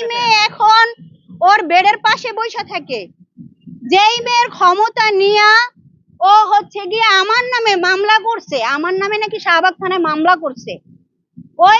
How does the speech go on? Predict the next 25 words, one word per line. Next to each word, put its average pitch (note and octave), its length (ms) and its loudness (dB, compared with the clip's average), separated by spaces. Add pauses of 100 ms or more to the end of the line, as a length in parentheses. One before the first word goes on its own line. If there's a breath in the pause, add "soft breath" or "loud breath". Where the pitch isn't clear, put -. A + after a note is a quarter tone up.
মেয়ে A4 220 2
ডাইরেক্ট G4+ 420 0
আমার A4+ 240 -2
ফোনে A4 260 -4
হুমকি F4 380 -2
দেয়, F#4 140 0
"আমি F4 180 -2
সাকিবের G4 460 -2
মায়েরে G4 340 0
দিয়ে G4+ 140 -2
মামলা F#4 320 0
করাইতাছি D#4 500 -2
তোর C4 160 -8
নামে।" A3+ 300 -8 (380 loud breath)
সাকিবের G4 460 0
মায় G4 260 2
নাকি G#4 260 0
দেখছে G4+ 320 -6 (100)
আমি F#4 140 2
নাকি F#4 200 -2
সাকিবরে G4 400 -2
মারছি D#4+ 500 -2
ওই C4+ 120 4
জায়গার B3 280 0
ভিতরে। A3 320 -6